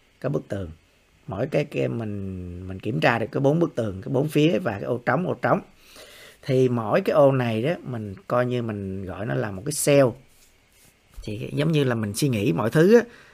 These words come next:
đều là object hết nha các bạn. Để cho nó, nó, nó, nó giống như là mình dễ, dễ làm, dễ suy nghĩ nữa, cách suy nghĩ nữa. Thì bây giờ một cái object á,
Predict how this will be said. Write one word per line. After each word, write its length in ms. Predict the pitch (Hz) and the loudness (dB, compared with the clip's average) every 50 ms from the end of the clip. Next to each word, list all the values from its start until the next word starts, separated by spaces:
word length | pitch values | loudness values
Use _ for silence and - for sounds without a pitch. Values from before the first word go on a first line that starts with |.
| - _ | -18 _
đều 220 | - 117 110 104 104 | -4 -2 0 0 0
là 520 | 107 107 104 101 101 98 95 92 90 - 131 - - _ _ - | -2 -2 -2 -4 -4 -6 -6 -6 -8 -10 -12 -16 -20 _ _ -2
object 260 | 185 185 - - - - | -2 0 0 -2 -4 -2
hết 180 | - 160 147 151 | 0 0 0 2
nha 160 | 151 143 123 | 2 0 0
các 140 | - - 131 | 0 -2 -2
bạn. 180 | 107 95 92 - - - _ _ _ _ - | -2 -4 -6 -8 -12 -20 _ _ _ _ -6
Để 200 | 104 101 117 143 | -4 -2 -2 0
cho 160 | 151 135 127 | 2 2 2
nó, 220 | 131 143 151 160 | 2 2 2 2
nó, 180 | 170 170 165 170 | 0 0 -2 -2
nó, 160 | 170 170 170 | -2 -2 -4
nó 180 | 170 175 170 170 | -4 -4 -4 -4
giống 180 | 160 156 165 170 | -2 -2 0 0
như 100 | 156 139 | 0 0
là 140 | 127 123 113 | 0 0 0
mình 380 | 104 101 95 98 95 92 92 | -2 -2 -4 -4 -4 -4 -4
dễ, 420 | 98 101 92 85 101 131 170 202 277 214 | -4 -4 -4 -2 0 0 2 2 0 0
dễ 220 | 139 107 104 147 | -2 -2 0 0
làm, 320 | - 135 107 98 98 95 - - - - - _ _ | 0 0 0 -2 -4 -6 -8 -12 -16 -20 -20 _ _
dễ 180 | - 107 107 156 | -4 -2 0 0
suy 200 | 160 - 160 139 | 2 2 2 2
nghĩ 260 | 131 107 92 104 196 185 | 2 2 0 2 2 2
nữa, 200 | 139 131 165 - - _ _ - | 2 2 0 -2 -8 _ _ -4
cách 160 | - 185 - | -2 -2 -2
suy 140 | - - 151 | -2 -4 -4
nghĩ 200 | 131 107 95 131 | -2 -2 -2 -2
nữa. 220 | 156 147 131 143 156 - - - - - - - - - - | 0 0 -2 -2 -4 -8 -14 -20 -20 -20 -20 -20 -20 -10 -6
Thì 140 | - 117 113 | -4 0 0
bây 120 | 131 127 | 2 4
giờ 220 | 127 120 113 120 120 | 4 4 2 0 0
một 140 | 110 110 | -2 -4
cái 140 | 113 - - | -4 -2 -2
object 400 | - - - - - - - - | -2 -2 -2 -4 -4 -2 -2 -2
á, 60 | 165 | -2